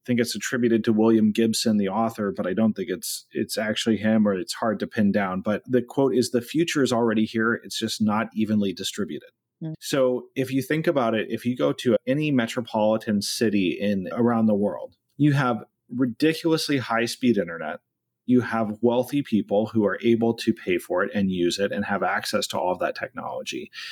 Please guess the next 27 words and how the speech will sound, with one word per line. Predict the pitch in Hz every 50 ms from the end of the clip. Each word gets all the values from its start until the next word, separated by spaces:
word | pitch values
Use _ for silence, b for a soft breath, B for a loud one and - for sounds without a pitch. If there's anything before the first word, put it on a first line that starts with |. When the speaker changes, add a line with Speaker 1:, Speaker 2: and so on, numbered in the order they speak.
| B B B B -
Speaker 1:
And | 123 120 117 113 107 104 98 104 B B B B B B B _ _
now | - 139 147 143
you | 131 127 131 123
can, | 117 - 123 117 113 104 104 - _ _
you | - 131
know, | 117 101 92 - 110
you | 127 123 117
can | - 131
go | 123 135 139
to | 139
your | 131 123
phone | 117 - - 147 147 139 131 120
and | 113 110
I | 110 123
can | - - 123
order | 113 - 110 117 131 143 143
something | 127 - 127 110 - 120 110
from | - - 107
Amazon, | 78 90 117 135 147 135 - 120 110 101 98 98
and | - - 113 110 107 104 101 -
by | 110 120
this | 117 120 - -
afternoon, | 135 135 135 - - 127 120 127 123 117
it | 110 -
can | - 110 101
be | 98 110 107 101
here. | - 90 -